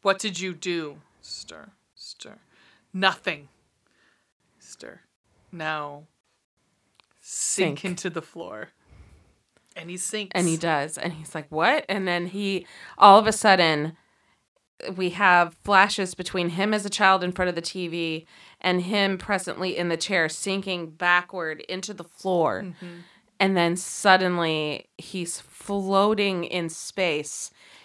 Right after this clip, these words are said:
Speaker 2: And this,
Speaker 1: Yeah.
Speaker 2: like, screen is above him.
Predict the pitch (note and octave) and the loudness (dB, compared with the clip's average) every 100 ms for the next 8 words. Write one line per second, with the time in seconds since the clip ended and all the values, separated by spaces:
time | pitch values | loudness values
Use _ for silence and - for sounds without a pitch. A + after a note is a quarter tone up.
0 | - G3 F3 F3+ D#3+ G3 F3+ F3+ - - | -4 -2 0 -2 -2 0 -2 -2 -10 -10
1 | - G#3 A3+ A#3+ G#3+ E3 D#3 D#3 _ _ | -10 -8 -4 -2 -2 -4 -6 -8 _ _
2 | _ _ _ _ _ _ - E3+ F3 E3 | _ _ _ _ _ _ -4 -2 -2 2
3 | G3 G#3 G3+ F3+ F3 D#3 D3+ D3 | 4 4 2 -4 -2 0 -2 -4